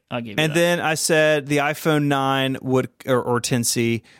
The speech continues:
Speaker 2: would come in colors. Again, the only details wrong is the name. Percentage-wise,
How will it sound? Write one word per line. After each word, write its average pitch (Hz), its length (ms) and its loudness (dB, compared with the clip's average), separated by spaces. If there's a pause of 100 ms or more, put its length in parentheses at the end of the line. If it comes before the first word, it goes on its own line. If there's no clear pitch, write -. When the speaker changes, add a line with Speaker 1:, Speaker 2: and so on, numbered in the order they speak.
Speaker 2:
would 131 140 0
come 135 200 0
in 127 120 -2
colors. 113 420 -4
Again, 170 440 0
the 156 140 -2
only 156 260 0
details 143 460 0
wrong 131 540 -2 (380)
is 127 160 0
the 117 120 -2
name. 113 360 -2
Percentage-wise, 120 1300 -2